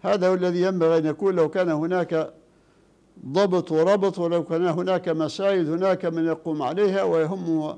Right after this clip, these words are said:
أمرها، هذا الذي ينبغي أن يكون. أما أن يبقى الشجار داخل المسجد، مجموعة تصلي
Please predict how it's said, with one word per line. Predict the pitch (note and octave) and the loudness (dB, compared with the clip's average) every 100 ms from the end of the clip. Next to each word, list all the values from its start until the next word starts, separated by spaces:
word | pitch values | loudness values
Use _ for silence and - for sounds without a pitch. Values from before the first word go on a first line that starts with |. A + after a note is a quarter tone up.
| - _ _ _ _ - | -14 _ _ _ _ -4
أمرها، | G3 G#3+ G#3 A3 A#3 C#4+ - _ _ _ _ _ - | -2 2 2 2 0 -2 -14 _ _ _ _ _ -6
هذا | F3+ E3+ | -4 -2
الذي | E3+ E3+ | 0 0
ينبغي | E3 D#3 D3+ | 0 0 0
أن | D3+ | 0
يكون. | C#3+ C#3+ C3+ - _ _ _ _ - | -2 -4 -10 -12 _ _ _ _ -10
أما | D#3+ F3 | -2 0
أن | F3 | 2
يبقى | F3+ G3+ F3 F3 | 0 -2 0 2
الشجار | F3 E3 D3+ - F3 E3+ G#3 F3 | 2 -2 -8 -6 -2 2 2 2
داخل | E3+ E3+ F3+ | 2 0 -2
المسجد، | E3+ F#3+ F3+ D#3 D#3+ - - _ _ _ _ - | -4 -2 -2 0 -4 -6 -20 _ _ _ _ -4
مجموعة | D#3+ D#3+ G3 F3+ E3 | -2 0 0 2 2
تصلي | E3 E3+ - F3+ E3+ E3 E3 E3 | 2 -2 -4 -4 0 0 0 -2